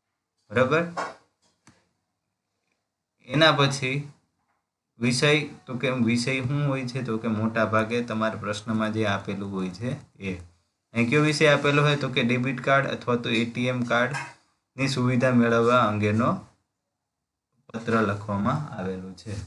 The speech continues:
શરૂઆત કરીએ. તો કે હું છેલ્લા ચાર વર્ષથી આપણી બેંકમાં બચત ખાતા,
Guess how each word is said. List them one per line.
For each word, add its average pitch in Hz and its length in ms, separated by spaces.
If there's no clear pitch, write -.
શરૂઆત 180 360
કરીએ. 151 360
તો 143 80
કે 147 120
હું 165 280
છેલ્લા 165 300
ચાર 151 320
વર્ષથી 160 360
આપણી 151 300
બેંકમાં 143 720
બચત 139 420
ખાતા, 123 360